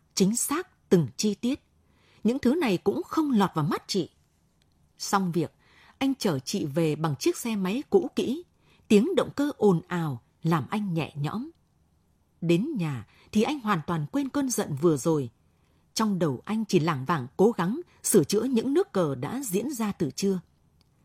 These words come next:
Cho đến tận khi đi ngủ, tiếng lách cách và ô cờ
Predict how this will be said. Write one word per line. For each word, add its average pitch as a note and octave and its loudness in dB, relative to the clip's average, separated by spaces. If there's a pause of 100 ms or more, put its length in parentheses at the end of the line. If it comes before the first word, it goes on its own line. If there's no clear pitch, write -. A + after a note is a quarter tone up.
(220)
Cho G#3 4
đến F3 2
tận - -6
khi G3+ 0
đi F#3+ 0
ngủ, E3 0 (380)
tiếng G3 8
lách E4+ -4
cách F4 -4 (240)
và F3 0
ô - 2
cờ F3+ 2